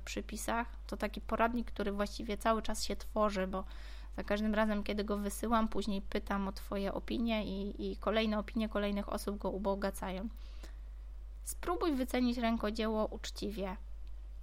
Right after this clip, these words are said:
Zadbajmy wszyscy o to, żeby nie zaniżać cen.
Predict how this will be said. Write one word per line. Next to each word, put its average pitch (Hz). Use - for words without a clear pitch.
Zadbajmy 269
wszyscy -
o 220
to, 220
żeby 233
nie 269
zaniżać 277
cen. 196